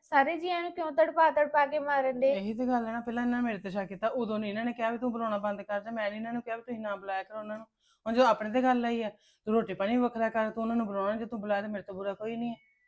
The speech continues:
Speaker 1: ਤੇ ਫਿਰ ਦੀਦੀ ਹੋਰ ਕੀ ਚਾਹੀਦਾ? ਗੱਲ ਤੇ ਸੱਚੀ ਹੈ ਨਾ,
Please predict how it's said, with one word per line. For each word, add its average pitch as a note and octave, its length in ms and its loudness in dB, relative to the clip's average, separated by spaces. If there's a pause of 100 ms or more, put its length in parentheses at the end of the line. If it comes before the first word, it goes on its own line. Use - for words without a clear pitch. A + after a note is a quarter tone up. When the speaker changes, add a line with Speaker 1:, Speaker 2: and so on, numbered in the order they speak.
(160)
Speaker 1:
ਤੇ D4 100 2
ਫਿਰ D4 180 6
ਦੀਦੀ C4+ 280 0
ਹੋਰ D#4 220 4
ਕੀ B3+ 160 -6
ਚਾਹੀਦਾ? A#3+ 380 0 (480)
ਗੱਲ A#3+ 160 10
ਤੇ C4+ 140 4
ਸੱਚੀ D4 460 -2
ਹੈ D4+ 80 2
ਨਾ, D4+ 220 0